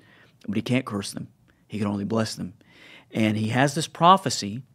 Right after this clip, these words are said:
that a star would rise out of Jacob, a scepter out of Israel. Um, now, the, the, the star that would rise out of Jacob,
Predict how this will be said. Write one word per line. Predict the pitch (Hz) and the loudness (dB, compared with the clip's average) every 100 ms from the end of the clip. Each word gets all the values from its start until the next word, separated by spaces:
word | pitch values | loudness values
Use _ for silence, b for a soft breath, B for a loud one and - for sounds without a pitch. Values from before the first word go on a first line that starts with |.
| _ B B B B | _ B B B B
that | 117 | 0
a | 107 | 0
star | - - 175 175 131 104 101 - | 0 0 4 6 6 4 -2 -6
would | - 104 | -8 -4
rise | 107 113 120 117 - | -2 0 0 -2 -6
out | 110 | -8
of | 92 | -4
Jacob, | 113 104 | -4 -4
a | 98 | -6
scepter | - 110 101 | -8 -6 -6
out | 98 | -6
of | 107 | -6
Israel. | 104 95 98 - b b b b b | -6 -8 -10 -14 b b b b b
Um, | 120 117 107 101 95 - - | 2 4 4 2 -4 -6 0
now, | 117 117 107 110 - _ - | 4 6 4 0 -8 _ -2
the, | 135 135 127 120 - | 4 6 6 4 -2
the, | 101 120 120 113 - | -2 2 2 0 -2
the | - 113 107 | -4 -2 0
star | - - 147 165 160 | -2 4 6 8 6
that | 143 | 2
would | 120 113 | -2 0
rise | 113 117 113 | 2 2 0
out | 107 | -2
of | 95 | -4
Jacob, | - 110 104 101 | -4 -2 -2 -6